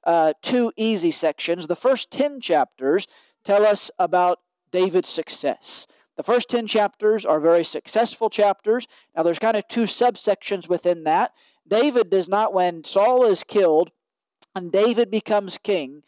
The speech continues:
he actually does not become king immediately over all of the nation. There are several,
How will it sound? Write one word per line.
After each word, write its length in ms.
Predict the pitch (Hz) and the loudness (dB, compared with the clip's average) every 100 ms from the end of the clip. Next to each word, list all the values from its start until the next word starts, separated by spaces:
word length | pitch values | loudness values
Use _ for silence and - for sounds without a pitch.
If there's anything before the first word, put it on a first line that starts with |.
| _ _ - | _ _ -2
he 80 | 180 | 0
actually 420 | 269 - 247 208 | 0 0 2 4
does 180 | 180 156 | 2 0
not 240 | 220 - | -2 -2
become 400 | 185 - 185 170 | -6 -2 -2 -2
king 320 | - 214 208 | -2 -2 0
immediately 640 | 170 175 226 226 180 175 170 | -2 0 2 2 2 2 4
over 340 | 190 170 180 - | 2 4 0 2
all 440 | 185 196 196 190 - | 2 4 4 2 2
of 200 | 175 147 | -2 0
the 100 | 160 | 0
nation. 520 | 165 160 - 113 104 _ _ - | 0 -2 -6 -12 _ _ _ -4
There 100 | 165 | 0
are 80 | 165 | 0
several, 720 | - 226 269 190 165 147 190 | 0 0 0 2 2 2 0